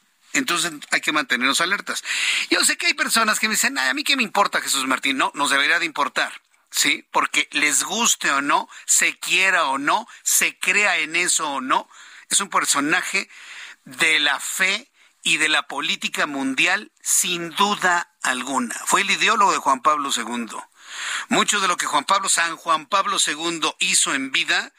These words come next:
tenía el ideario de Benedicto dieciséis, ¿sí? Luego él se convirtió en papa y ha sido el primer papa que, lejos de perpetuarse en el poder por una ambición personal de poder, dijo, "Yo ya no puedo,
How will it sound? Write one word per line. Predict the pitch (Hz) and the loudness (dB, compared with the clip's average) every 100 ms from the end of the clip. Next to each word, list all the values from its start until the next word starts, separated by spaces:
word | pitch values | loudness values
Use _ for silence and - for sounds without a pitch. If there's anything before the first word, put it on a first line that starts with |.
| - - - - - | -20 -20 -20 -16 -4
tenía | 156 160 185 202 | -2 0 -2 0
el | 160 156 | -2 -2
ideario | 147 139 147 196 220 | -2 0 2 2 0
de | 165 139 | -2 -2
Benedicto | 127 123 143 - 151 | -2 -2 -4 -4 -4
dieciséis, | 127 117 156 180 226 - - - - | -2 0 0 -2 -2 0 0 -2 -8
¿sí? | - - 123 - - - - - - | -4 -2 -4 -8 -20 -20 -18 -12 -2
Luego | 160 202 | 0 2
él | 220 | 0
se | 185 | 0
convirtió | 170 151 139 180 | -2 -4 -2 -2
en | 185 | -2
papa | 165 214 - 165 | 0 0 0 -4
y | 160 | -2
ha | 175 | 0
sido | 185 220 202 | 0 -2 -2
el | 180 | -2
primer | - 175 196 226 - | -2 -2 2 0 0
papa | 214 196 - 151 - _ _ - - - - | -2 -2 -2 -8 -8 _ _ -20 -20 -20 -4
que, | 175 175 - | 0 0 0
lejos | - 170 220 240 - 175 - - | 0 2 2 0 -2 2 0 0
de | |
perpetuarse | 139 135 127 131 - 175 185 185 | -2 -2 -2 -4 0 0 2 0
en | 170 | 2
el | 147 123 | 0 2
poder | 127 127 151 160 | 2 4 2 0
por | 139 139 | -4 -2
una | 170 | 0
ambición | 160 143 131 - 156 156 | 0 -2 0 0 0 0
personal | - 147 - 123 135 143 | 0 0 0 2 0 0
de | 139 | -4
poder, | - 117 127 165 - - - - | 0 2 2 2 -4 -14 -12 -4
dijo, | 151 - | -2 0
"Yo | 143 151 | 0 2
ya | 147 | 2
no | 131 113 | 2 0
puedo, | 143 170 190 220 | 2 0 0 -6